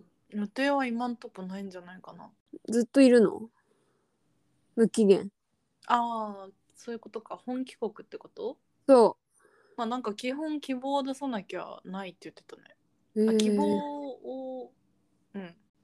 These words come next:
Speaker 1: まあ、どっちでも行ける？だから。帰りたかったら多分帰れるけど。
Speaker 2: あ、そうなんだ。
Speaker 1: うん。
Speaker 2: 何のつもりなんだ？
Speaker 1: うん。でも、私も多分この一ヶ月全力になってるけど、
Speaker 2: うん。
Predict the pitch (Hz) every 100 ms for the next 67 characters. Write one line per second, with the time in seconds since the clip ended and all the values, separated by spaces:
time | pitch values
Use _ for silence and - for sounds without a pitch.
0 | - 240 208 208 277 285 262 254 233 247
1 | 254 175 - - _ - 240 220 220 262
2 | 208 - 185 180 _ - 190 185 175 -
3 | 180 175 175 165 - - 160 - - 233
4 | 214 - 330 320 214 175 151 135 - _
5 | _ _ _ _ _ _ _ _ _ -
6 | 247 269 208 196 196 190 190 180 180 196
7 | 190 - _ _ - _ _ _ _ _
8 | _ _ _ _ _ _ _ _ _ _
9 | 226 214 208 _ _ 226 262 381 403 381
10 | 370 - 339 233 208 269 311 294 - 320
11 | 320 196 190 202 202 202 226 214 208 208
12 | 190 170 175 - 190 175 - _ _ _
13 | - 214 202 190